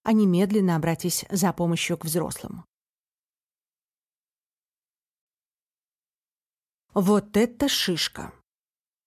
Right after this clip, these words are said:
Теперь другая ситуация.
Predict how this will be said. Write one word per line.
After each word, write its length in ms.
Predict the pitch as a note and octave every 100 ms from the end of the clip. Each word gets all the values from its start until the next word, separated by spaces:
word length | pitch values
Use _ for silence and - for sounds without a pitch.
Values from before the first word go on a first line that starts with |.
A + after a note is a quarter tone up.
| _ _ _ _ _ _ _ _ _ _ _ _ _ -
Теперь 320 | - D4+ C#4+
другая 360 | A3+ G#3+ G#3+ G#3
ситуация. 600 | F#3+ - D3+ - -